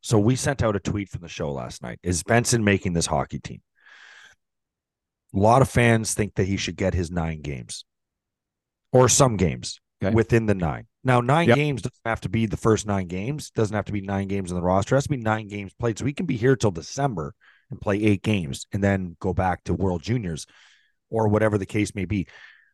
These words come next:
Speaker 1: I'll be the first one to say that my mind is changing. I don't know that it has changed,
Speaker 2: Yeah.
Speaker 1: but I,
Speaker 2: Yeah.
Speaker 1: I think that I can say with confidence that, uh, it wouldn't be the first time that players have come in and won a spot,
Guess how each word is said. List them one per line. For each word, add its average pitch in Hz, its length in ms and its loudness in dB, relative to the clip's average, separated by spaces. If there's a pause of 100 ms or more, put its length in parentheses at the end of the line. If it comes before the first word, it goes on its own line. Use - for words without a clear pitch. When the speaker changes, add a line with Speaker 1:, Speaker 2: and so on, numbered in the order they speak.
(680)
Speaker 1:
I'll 123 180 10
be 143 100 6
the 123 100 2
first 135 280 0
one 123 120 -2
to 101 60 -4
say 127 280 4
that 101 280 2
my 101 220 2
mind 101 560 0 (840)
is 113 420 2
changing. 107 680 -4
I 95 100 -2
don't 110 140 -2
know 104 140 0
that 95 140 -4
it 92 100 -6
has 82 240 -8
changed, 117 560 -4
Speaker 2:
Yeah. 101 260 4 (200)
Speaker 1:
but 101 160 2
I, 101 120 2
Speaker 2:
Yeah. 85 200 -2
Speaker 1:
I 104 140 4
think 127 280 0
that 113 120 4
I 107 80 4
can 101 160 -6
say 101 500 4 (380)
with 117 200 4
confidence 117 640 -4
that, 98 240 0 (720)
uh, 98 280 4
it 120 40 2
wouldn't 123 240 0
be 120 60 -4
the 101 100 -6
first 117 320 -2
time 98 220 -4
that 95 160 -4
players 104 320 2
have 98 160 -2
come 98 240 -2
in 101 200 -2
and 90 280 -8
won 104 260 -2
a 92 80 -6
spot, 82 480 -4